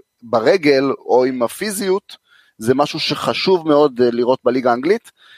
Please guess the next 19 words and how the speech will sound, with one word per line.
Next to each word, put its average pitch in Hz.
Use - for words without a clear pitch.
אה, 117
זה, 143
זה 175
סימן 175
שאלה 143
בהקשר 117
של 113
שילוב 139
של 120
דוני 151
ביונייטד 202
ובמשחקים 123
הקשוחים 120
בליגה 113
האנגלית. 104
לגבי 147
מיסיה 180
פוגבה 165
עצמו 208